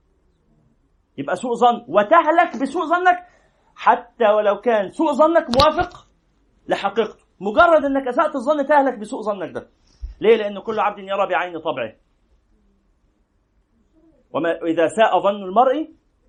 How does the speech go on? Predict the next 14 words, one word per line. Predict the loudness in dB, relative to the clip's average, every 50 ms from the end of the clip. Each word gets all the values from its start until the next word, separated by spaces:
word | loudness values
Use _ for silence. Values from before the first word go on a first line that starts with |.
| _ _ _ _ _ _ _ _ _
ساءت | _ 0 2 2 2 2 0 -2
ظنونه | -4 -10 -10 -8 -8 -4 0 0 0 0 -2 -6 -10 _ _ _ _
وصدق | -2 -2 0 0 0 -2 -2 -2 -4 -4 -4 -2 -6
ما | -6 -4 -4 -2
يعتاده | -2 -2 -2 -4 -4 -4 -4 -4 -4 -4 -4 -6 -6 -6
من | -8 -8 -12
توهم. | -10 -6 -6 -6 -8 -8 -14 -16 -16 -18 _ _ _ _ _ _ _ _ _ _ _ _ _ _ _ _ _ _ _ -8
لما | -8 -6 -4 -6
تسيء | -6 -8 -10 -6 -6 -2 -2
الظن، | -2 0 2 0 0 2
ده | 0 -4
المتنبي، | -6 -4 -6 0 0 0 0 0 -8 -18 -20 _ _ _ _ _ _ _ _
حران، | -6 -2 0 0 0 0 -4 -10 -14 _ _ -18
ها؟ | -18 -18